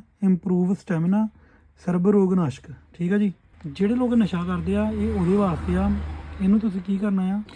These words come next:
ਇਹ ਤੁਸੀਂ ਡਾਇਰੈਕਟ ਮੂੰਹ ਦੇ ਵਿੱਚ ਪਾ ਲੈਣੀ ਆ ਪੁੜੀ, ਇੱਕ ਸਵੇਰੇ, ਇੱਕ ਦੁਪਹਿਰਾਂ ਨੂੰ ਤੇ ਇੱਕ ਸ਼ਾਮ ਨੂੰ, ਠੀਕ ਆ ਜੀ। ਤੇ ਇਹਦਾ ਸੇਵਨ ਜਦੋਂ ਤੁਸੀਂ ਕਰਨਾ ਵਾ, ਇਹਦੇ ਵਿੱਚ ਤੁਸੀਂ ਦੁੱਧ, ਦਹੀਂ, ਲੱਸੀ ਦਾ ਸੇਵਨ ਜ਼ਿਆਦਾ ਤੋਂ ਜ਼ਿਆਦਾ ਕਰਨਾ ਵਾ।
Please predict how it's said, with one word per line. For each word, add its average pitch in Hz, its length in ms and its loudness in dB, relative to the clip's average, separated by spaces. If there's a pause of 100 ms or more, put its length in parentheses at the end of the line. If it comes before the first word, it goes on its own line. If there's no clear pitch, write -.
(280)
ਇਹ 208 120 0
ਤੁਸੀਂ 220 280 0
ਡਾਇਰੈਕਟ 180 400 -4
ਮੂੰਹ 190 260 4
ਦੇ 208 80 0
ਵਿੱਚ 220 160 0
ਪਾ 170 220 0
ਲੈਣੀ 160 260 -2
ਆ 196 40 0
ਪੁੜੀ, 196 360 0
ਇੱਕ 185 160 -4
ਸਵੇਰੇ, 175 420 0 (360)
ਇੱਕ 185 160 -4
ਦੁਪਹਿਰਾਂ 175 400 0
ਨੂੰ 202 100 2
ਤੇ 220 100 -6
ਇੱਕ 202 220 0
ਸ਼ਾਮ 160 320 0
ਨੂੰ, 139 100 -4 (600)
ਠੀਕ 190 140 0
ਆ 226 60 4
ਜੀ। 214 140 2 (1300)
ਤੇ 190 280 -2
ਇਹਦਾ 202 240 0
ਸੇਵਨ 196 280 0
ਜਦੋਂ 190 180 0
ਤੁਸੀਂ 185 180 -2
ਕਰਨਾ 190 240 -2
ਵਾ, 214 200 2
ਇਹਦੇ 208 220 0
ਵਿੱਚ 208 160 -2
ਤੁਸੀਂ 196 280 -2
ਦੁੱਧ, 160 320 -4 (520)
ਦਹੀਂ, 180 380 2 (380)
ਲੱਸੀ 180 260 -2
ਦਾ 185 120 0
ਸੇਵਨ 180 300 -2
ਜ਼ਿਆਦਾ 160 240 -2
ਤੋਂ 175 100 -4
ਜ਼ਿਆਦਾ 165 260 -2
ਕਰਨਾ 156 260 -6
ਵਾ। 208 140 -2